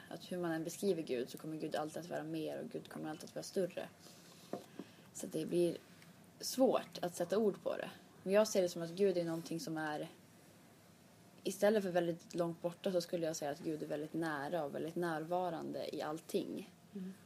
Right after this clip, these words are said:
Speaker 1: Men att man ändå inte kan se något konkret av det på det sättet. Man kan inte se Gud, men man kan se allting som kommer ifrån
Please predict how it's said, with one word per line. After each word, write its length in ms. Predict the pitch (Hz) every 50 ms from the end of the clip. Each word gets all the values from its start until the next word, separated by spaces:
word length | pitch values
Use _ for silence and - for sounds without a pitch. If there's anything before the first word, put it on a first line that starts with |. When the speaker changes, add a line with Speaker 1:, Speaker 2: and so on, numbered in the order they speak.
| - - - - - - - - - - - - -
Speaker 1:
Men 360 | 190 185 180 170 165 160 160
att 160 | 151 160 -
man 120 | 165 160
ändå 300 | 160 165 165 170 165 170
inte 340 | 175 170 165 165 - - 151
kan 320 | 147 - 160 156 151 147 151
se 220 | - - 151 151
något 520 | 156 151 151 151 - - - - - - - - - - - - - - -
konkret 580 | - - 170 170 170 - 226 220 175 165 -
av 100 | 92 85
det 60 | - 165
på 120 | - -
det 60 | -
sättet. 180 | - - - -
Man 100 | 156 156
kan 140 | - 165 165
inte 140 | 151 151
se 220 | 151 - 160 147 151
Gud, 240 | 156 160 147 - -
men 100 | 151 151
man 80 | 156 160
kan 140 | - -
se 200 | 160 - 147 143
allting 260 | 151 151 - - - -
som 140 | - - 165
kommer 320 | - - 165 156 - -
ifrån 220 | - - - -